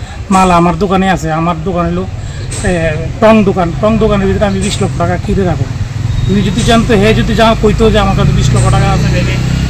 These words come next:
এ না আছে, আমি এর ব্যাগেই রাখলাম না। এখন আমি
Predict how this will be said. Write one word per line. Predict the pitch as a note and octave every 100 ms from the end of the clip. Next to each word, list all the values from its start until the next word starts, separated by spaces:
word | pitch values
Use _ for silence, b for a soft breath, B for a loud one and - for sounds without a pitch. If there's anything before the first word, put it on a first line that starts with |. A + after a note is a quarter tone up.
| -
এ | G3 F#3
না | F#3
আছে, | E3+ F#3+ F#3+ - - - - F3
আমি | F3+ F3+ E3
এর | F#3+
ব্যাগেই | F3+ F#3+ A3 A3 - - - - - - F3+
রাখলাম | E3+ D#3+ D3
না। | C3+ - - - - - - - - - - A3+ - - - - - - - - - - - - - - -
এখন | G3 F#3 B3
আমি | C4 A3+ B3 B3+